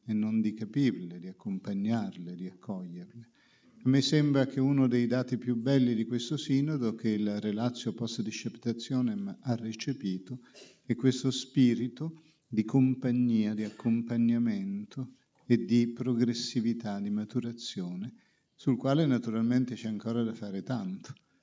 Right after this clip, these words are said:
Quindi quello di oggi è solo un momento, una tappa. Il lavoro che ci aspetta,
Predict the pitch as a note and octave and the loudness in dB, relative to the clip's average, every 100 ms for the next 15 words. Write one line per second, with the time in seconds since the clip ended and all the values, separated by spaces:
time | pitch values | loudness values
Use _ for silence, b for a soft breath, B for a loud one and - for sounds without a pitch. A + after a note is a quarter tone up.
0 | _ _ B2 A#2 A2 G#2 G2+ - - _ | _ _ 4 4 4 0 -2 -8 -20 _
1 | C3 B2 B2 B2+ B2+ A#2+ A#2 A#2+ B2 A#2+ | 4 6 4 2 2 0 -2 -4 -4 -6
2 | A2+ C3 A#2 A#2 A#2 B2+ A2 F#2+ - - | -4 0 4 6 6 6 4 2 -2 -6
3 | D#3 A2 G#2+ A#2 F#2+ - - - _ _ | 2 2 2 -2 -4 -8 -14 -16 _ _
4 | _ A#2+ A#2 C#3 B2+ A2 - B2+ - - | _ 0 2 4 2 0 -4 -6 -4 -2
5 | G#2 - - D3+ | -2 -4 -10 -10